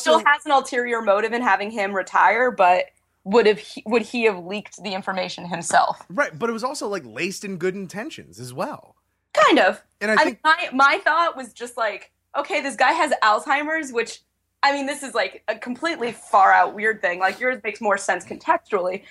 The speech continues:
Speaker 1: but mine was, okay, so this guy has Alzheimer's, so he's losing his perception in the traditional sense of the word, but maybe he's, like, more intuitive.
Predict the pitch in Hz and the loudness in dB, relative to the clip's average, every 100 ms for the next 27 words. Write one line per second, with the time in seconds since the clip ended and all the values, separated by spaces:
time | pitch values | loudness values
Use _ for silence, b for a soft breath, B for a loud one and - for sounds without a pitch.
0 | b - 220 302 330 247 196 196 - _ | b -2 4 4 4 2 2 -2 -8 _
1 | _ _ _ 302 392 349 302 285 277 294 | _ _ _ 0 2 2 2 0 2 4
2 | 381 320 - 262 262 247 190 196 214 247 | 4 2 4 4 4 0 -2 -4 -4 -4
3 | 254 208 285 330 330 311 - 269 - 220 | -6 -8 -6 -2 0 -2 -2 0 2 0
4 | - 208 202 202 _ _ _ _ - 262 | 0 -2 -2 -6 _ _ _ _ -2 0
5 | 226 269 240 247 254 214 226 220 214 190 | 0 0 2 0 2 2 2 0 -2 -6
6 | 180 202 208 185 185 _ _ - 190 185 | -2 2 4 4 0 _ _ 2 6 6
7 | - - _ _ _ _ _ _ 220 240 | 4 -6 _ _ _ _ _ _ 2 2
8 | 254 277 240 233 226 208 196 202 202 - | 4 2 2 0 0 4 4 4 0 -4
9 | 190 214 254 269 - | 0 2 2 0 -8